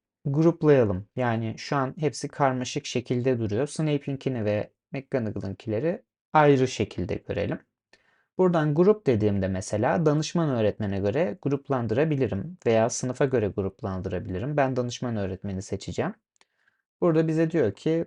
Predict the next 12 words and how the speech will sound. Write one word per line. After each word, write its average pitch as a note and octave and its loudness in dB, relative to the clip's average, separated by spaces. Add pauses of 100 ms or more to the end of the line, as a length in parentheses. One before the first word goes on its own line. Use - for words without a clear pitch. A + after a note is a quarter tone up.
danışman C#3+ -2
öğretmeni G2+ -2
McGonagall A#2 -2
olanlar F#2 -4
burada, D3+ -2 (420)
danışman B2+ -2
öğretmeni G2 -4
Snape C#3+ -2
olanlar F#2 -2
da D#3+ 0
burada. A#2 -2 (500)
Tamam. B2+ -2